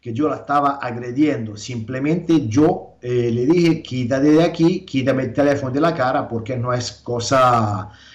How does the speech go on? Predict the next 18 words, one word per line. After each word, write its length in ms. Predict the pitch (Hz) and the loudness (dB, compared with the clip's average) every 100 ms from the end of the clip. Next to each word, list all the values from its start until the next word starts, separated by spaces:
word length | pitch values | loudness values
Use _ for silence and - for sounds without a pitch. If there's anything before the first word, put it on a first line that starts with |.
| - | -6
eh, 260 | 110 107 107 | -2 0 0
correcta 960 | 147 - 131 123 - - 170 123 113 | 0 2 2 0 0 2 4 4 2
y, 400 | 107 104 101 101 101 | 0 0 -2 -4 -4
y 140 | 120 | -4
es 220 | 127 131 | -2 -2
una 160 | 131 120 | 0 2
violación 960 | 117 110 104 - 139 156 156 139 110 - - - - | 2 2 -2 0 4 6 6 2 -2 -6 -18 -20 -12
de 240 | 104 113 120 | -4 0 2
las, 560 | 117 113 110 - - - | 2 2 0 -4 -8 -4
eh, 380 | 131 113 110 101 | 0 2 2 2
de 160 | 113 | 2
respeto, 680 | 104 104 - 180 190 - 92 | 0 -2 0 2 2 0 -6
¿no? 240 | 117 190 117 | -2 -2 0
de, 100 | 110 | -2
de 300 | 107 104 104 | 0 -2 -2
que 100 | 113 | -2
una 240 | 127 123 | -2 -2
persona, 600 | 107 104 - - 127 101 | -2 -6 0 2 2 -2